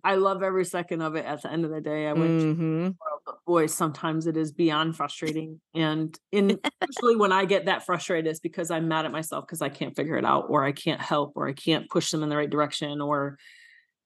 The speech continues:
Speaker 1: you know, whatever it may be. It's like, "What can I do differently? What can we do as a staff do differently?" And that's what we're
Speaker 2: Yeah, and that's,
Speaker 1: with.
Speaker 2: that was the aha for the team too, was when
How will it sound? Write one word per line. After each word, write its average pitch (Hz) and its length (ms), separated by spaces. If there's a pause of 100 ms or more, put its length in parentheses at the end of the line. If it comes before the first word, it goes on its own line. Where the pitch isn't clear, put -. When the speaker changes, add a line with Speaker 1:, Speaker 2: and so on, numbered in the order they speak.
(120)
Speaker 1:
you 175 140
know, 143 300 (500)
whatever 170 600
it 123 80
may 160 140
be. 160 220
It's - 140
like, 147 120
"What 165 320
can 165 220
I 156 220
do 160 180
differently? 147 580
What 160 220
can 175 200
we 170 160
do 160 160
as 156 120
a 151 60
staff 143 300
do 147 120
differently?" 143 540 (340)
And 160 140
that's 156 200
what 151 100
we're 160 80
Speaker 2:
Yeah, 208 140
and 185 140
that's, - 480 (120)
Speaker 1:
with. 151 280
Speaker 2:
that 247 180
was 330 180
the 233 140
aha 214 400
for 208 180
the 175 100
team 240 400
too, 285 340
was 160 200
when 160 500